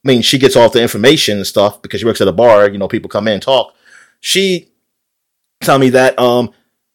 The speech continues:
"Oh, I, I found a watch somewhere," and I said, like, "Oh, that's Winju's watch." Like,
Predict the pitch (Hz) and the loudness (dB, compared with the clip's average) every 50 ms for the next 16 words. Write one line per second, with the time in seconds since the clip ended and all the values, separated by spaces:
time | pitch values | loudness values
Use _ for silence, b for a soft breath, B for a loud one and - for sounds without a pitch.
0 | _ - - 165 180 165 135 120 110 - 123 123 107 123 139 - 170 156 139 120 | _ -4 0 2 2 4 2 2 2 2 2 2 2 0 0 0 2 2 2 2
1 | 123 156 180 - - - 139 117 110 107 104 101 101 107 110 - 131 107 110 113 | 2 2 0 0 0 -2 -2 0 2 2 2 2 2 -2 -2 -2 0 0 0 0
2 | - 143 139 139 151 143 - 139 185 240 - 131 123 107 - 104 104 95 87 - | 2 0 2 2 0 -2 0 -2 -2 -2 -2 -4 -6 -6 -4 -4 -4 -4 -4 -6
3 | - - - 104 101 110 107 107 101 - | -8 -10 -10 -8 -4 -4 -2 -4 -4 -8